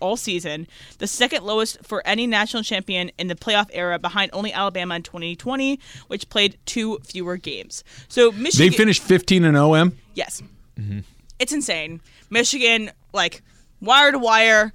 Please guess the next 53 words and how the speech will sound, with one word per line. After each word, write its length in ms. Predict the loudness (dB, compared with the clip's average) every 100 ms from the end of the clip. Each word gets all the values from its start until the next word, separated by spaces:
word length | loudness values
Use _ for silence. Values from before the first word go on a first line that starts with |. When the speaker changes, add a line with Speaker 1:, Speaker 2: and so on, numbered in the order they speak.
| -12
Speaker 1:
has 180 | -8 -6
been 120 | -2
a 60 | -2
fantastic 460 | -2 -2 -2 -4
team, 320 | -6 -4 -4 -8 -16 -20 -20 -2
even 220 | 0 2
if 80 | 0
they 100 | -2
had 180 | 2 2
their 80 | 0
coach 340 | -2 -2 -2 -8 _ 2
absent 320 | 2 2 -4
for 60 | -4
six 200 | -6 -4
games. 240 | -4 -2 4
Speaker 2:
Look, 280 | 4 2 -2
last 400 | 2 4 4 2
night's 240 | 0 2
game 200 | 2 4 4
was 140 | 4
a 40 |
dog. 400 | 4 4 4 2 -2 2
It 140 | 4
was, 220 | 6 4
it 160 | 4 4
wasn't 280 | 4 4 2
particularly 400 | 0 2 4 4
entertaining, 680 | 2 4 4 6 4 4 2
and 360 | 2 4 4 2
even 260 | 2 4
though 140 | 4 4
the 140 | 4
score 380 | 0 2 4 4
at 60 | 2
halftime 480 | 0 2 2 4
was 200 | 2 0 -6
close, 380 | -2 4 4 4
seventeen 500 | 2 2 2 4 2
to 60 | 2
ten, 340 | 2 2 4
like 120 | 2 2
Speaker 3:
It's 60 |
Speaker 2:
that, 100 | 0
Speaker 3:
deceiving. 380 | 0 -2 -4 -6 -10 -8
Speaker 2:
it, 200 | -2 0 2
it, 200 | -2 -2 -16 -16
Speaker 3:
Mm-hmm. 360 | -10 -8 -8 -10 -6
Speaker 2:
let, 220 | -2 0
let 100 | 2
me 60 | 4
ask 200 | 2 2
you 80 | 2
guys: 300 | 0 -4